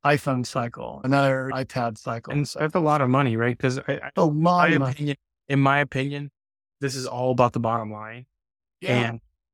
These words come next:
Speaker 2: every time Apple has to push it out, I'm sure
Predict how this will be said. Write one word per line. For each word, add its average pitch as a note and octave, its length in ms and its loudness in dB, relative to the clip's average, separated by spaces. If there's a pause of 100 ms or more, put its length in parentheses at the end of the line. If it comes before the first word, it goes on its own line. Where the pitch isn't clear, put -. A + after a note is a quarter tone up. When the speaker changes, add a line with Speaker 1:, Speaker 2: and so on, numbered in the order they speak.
(220)
Speaker 2:
every D3 260 4
time C#3+ 240 2
Apple C3 240 2
has B2+ 160 0
to - 80 -12
push - 260 -4
it A#2 100 -2
out, A#2 280 0 (540)
I'm B2+ 200 4
sure B2 520 2